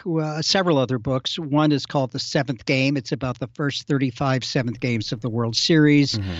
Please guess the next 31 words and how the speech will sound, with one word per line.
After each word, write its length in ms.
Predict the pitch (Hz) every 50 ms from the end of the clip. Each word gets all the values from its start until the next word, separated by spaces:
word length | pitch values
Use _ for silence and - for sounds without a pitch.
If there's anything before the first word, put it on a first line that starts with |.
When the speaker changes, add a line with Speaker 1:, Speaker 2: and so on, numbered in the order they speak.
| 87 98 - - -
Speaker 1:
I've 260 | 147 127 127 120 127
written 240 | 139 151 151 147 120
a 80 | 127 120
children's 560 | - - - 185 190 170 - 165 147 - -
book 240 | - 151 139 - -
about 260 | 120 131 127 127 -
mustard 600 | 131 139 135 - - - 160 151 156 147 139 -
called 280 | - - 139 127 113 117
Mustard 480 | 113 110 131 - - - 160 135 120 135 -
on 100 | 127 117
a 80 | 110 -
Pickle. 420 | - 151 143 - 185 185 185 - _ _ _ _ _ _ -
I've 200 | 147 139 123 -
written 240 | 147 143 175 143 127
a 40 | 123
poetry 520 | - - - 175 170 160 - - 175 156
book 360 | 143 127 156 156 156 - - -
called, 440 | 147 143 135 131 127 127 120 117 - - -
uh, 280 | 139 131 123 123 123 117
The 100 | 113 113
Book 260 | 107 - 165 - -
of 160 | 139 113 - -
Poem, 480 | - 170 160 147 135 131 135 151 156 - _ _ _ _ _ _ _ -
uh, 260 | 123 120 120 120 127 -
singular. 640 | - - - - 143 131 120 123 117 123 139 147 - - _ _ - - - - _ _ _ _ _
And 420 | - - 147 156 156 160 156 147 - -
I 140 | - 151 151
did 260 | 139 135 180 190 208
write 360 | 202 170 156 147 151 156 156 -
a 140 | - 135 123
play 600 | 113 - - - 180 170 156 135 127 127 135 135